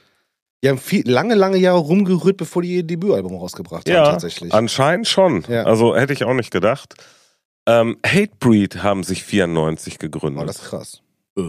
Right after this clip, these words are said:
Speaker 1: Das ist krass.
Speaker 2: Das ist krass, ne?
Speaker 1: Ja.
Speaker 2: Hätte ich auch nicht gedacht.
Speaker 3: Nee.
Speaker 2: Ähm, zeitgleich mit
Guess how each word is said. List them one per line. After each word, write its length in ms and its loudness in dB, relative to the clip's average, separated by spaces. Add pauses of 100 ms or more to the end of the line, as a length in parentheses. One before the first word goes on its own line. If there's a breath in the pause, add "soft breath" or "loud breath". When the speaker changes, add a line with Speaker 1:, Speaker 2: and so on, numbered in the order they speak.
(120)
Speaker 1:
Das 160 -4
ist 60 -18
krass. 400 -14 (260)
Speaker 2:
Das 120 -2
ist 60 -14
krass, 320 0
ne? 260 2
Speaker 1:
Ja. 200 -10
Speaker 2:
Hätte 160 0
ich 60 2
auch 120 0
nicht 180 -6
gedacht. 540 -10
Speaker 3:
Nee. 200 -12 (400)
Speaker 2:
Ähm, 540 2 (300)
zeitgleich 400 -2
mit 220 -2